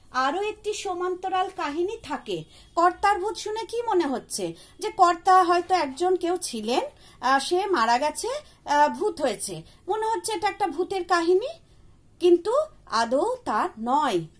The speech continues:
এটি একটি রূপক। রূপকধর্মী রচনার বাইরের আখ্যানটি গৌণ, ভিতরের বক্তব্যই প্রধান। পা-,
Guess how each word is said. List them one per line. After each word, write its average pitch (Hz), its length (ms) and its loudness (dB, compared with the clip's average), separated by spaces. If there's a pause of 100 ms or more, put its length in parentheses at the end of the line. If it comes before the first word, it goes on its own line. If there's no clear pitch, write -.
(380)
এটি 330 360 -2 (320)
একটি 302 420 -8 (360)
রূপক। 349 520 -2 (520)
রূপকধর্মী 403 800 -4
রচনার 311 480 -4
বাইরের 240 460 -2
আখ্যানটি 370 720 -4
গৌণ, 330 560 -4 (320)
ভিতরের 285 480 -4
বক্তব্যই 254 800 -4 (340)
প্রধান। 330 540 -2 (340)
পা-, 226 160 -2